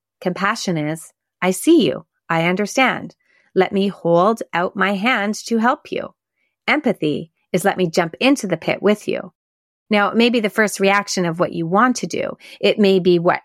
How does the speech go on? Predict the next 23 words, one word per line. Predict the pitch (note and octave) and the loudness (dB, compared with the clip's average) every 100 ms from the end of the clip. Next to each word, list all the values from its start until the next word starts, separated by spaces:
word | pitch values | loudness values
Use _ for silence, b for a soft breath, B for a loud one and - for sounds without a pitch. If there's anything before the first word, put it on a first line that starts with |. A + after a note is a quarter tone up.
| - | -2
other | G4 G4+ | 0 -2
person | A#3+ D3 - D3 C3+ E3 - | -4 -6 -6 -6 -6 -8 -2
will | F#3 E3+ | 2 2
want | D#3+ A#2+ | 2 -4
you | - | -6
to | D3 - | -12 -10
do. | - - F3 - _ B B B _ | -8 -8 -10 -16 _ B B B _
And | G3 F#3 | -2 -2
if | F3 - | -4 -4
you | E3 | -4
did | - D#4+ F4 | 2 2 4
it, | E3+ - | 2 2
it | G#3 - | 0 2
might | F3+ E3 - | 0 -2 0
feel | D3+ | 0
good | D3 - D#4 | 0 2 2
for | - G#3 | 2 0
the | F3 | 0
person | F3 D#3+ - | 0 -2 -2
in | D#3 D3+ | -2 -4
the | |
pit | D3+ E3 | -2 -2
initially, | D3+ D3+ D#4+ - D3 D3+ | 0 0 0 -2 -6 -6